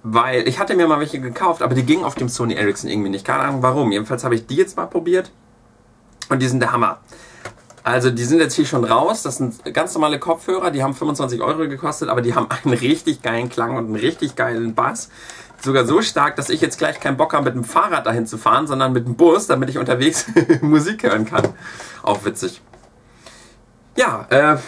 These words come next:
ansonsten werde ich jetzt gleich zum Handball und da werde ich bestimmt auch mal zwischendurch was filmen. Ja,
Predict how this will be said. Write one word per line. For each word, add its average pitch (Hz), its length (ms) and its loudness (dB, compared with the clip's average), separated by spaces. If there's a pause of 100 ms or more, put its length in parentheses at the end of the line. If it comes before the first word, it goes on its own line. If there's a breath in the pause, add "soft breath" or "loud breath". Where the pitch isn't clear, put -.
(140)
ansonsten 170 540 0
werde 156 180 2
ich 156 60 -8
jetzt - 140 0
gleich 143 180 -2
zum 120 140 -4
Handball 160 440 2
und 127 100 -2
da 131 100 0
werde 123 140 2
ich 123 80 -6
bestimmt - 260 -6
auch 135 120 2
mal 117 140 2
zwischendurch 107 380 -4
was - 140 -16
filmen. 90 240 -6 (2000 loud breath)
Ja, 175 280 -2